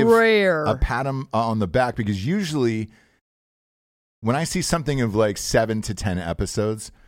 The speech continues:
Speaker 1: and I'm like, I'm like, "Oh man, I, I'm gonna just go through the news and look through the answers."
Speaker 2: Right.
Speaker 1: Refuse.
Speaker 2: A lot of people do that, and I
Speaker 1: I,
Speaker 2: don't
Speaker 1: I,
Speaker 2: know
Speaker 1: I refuse.
Speaker 2: why.
Speaker 1: I refuse to do it.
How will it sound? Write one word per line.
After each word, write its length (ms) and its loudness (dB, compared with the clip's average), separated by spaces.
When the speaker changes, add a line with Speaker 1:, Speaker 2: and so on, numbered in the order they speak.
Speaker 1:
and 160 -4
I'm 120 -2
like, 220 -4
I'm 140 -10
like, 140 -10
"Oh 140 -6
man, 440 -8
I, 220 -6
I'm 140 -2
gonna 240 -2
just 300 -14
go 120 -2
through 140 -10
the 100 -12
news 360 -6
and 100 -8
look 160 -10
through 140 -8
the 160 -8
answers." 420 -8
Speaker 2:
Right. 340 0
Speaker 1:
Refuse. 280 0
Speaker 2:
A 40 2
lot 240 2
of 60 -4
people 340 -2
do 200 -4
that, 200 0
and 80 -6
I 40 -2
Speaker 1:
I, 40 -2
Speaker 2:
don't 240 -2
Speaker 1:
I, 40 -2
Speaker 2:
know 160 0
Speaker 1:
I 40 0
refuse. 320 2
Speaker 2:
why. 480 -2
Speaker 1:
I 60 -6
refuse 240 -6
to 80 -10
do 160 -4
it. 160 -8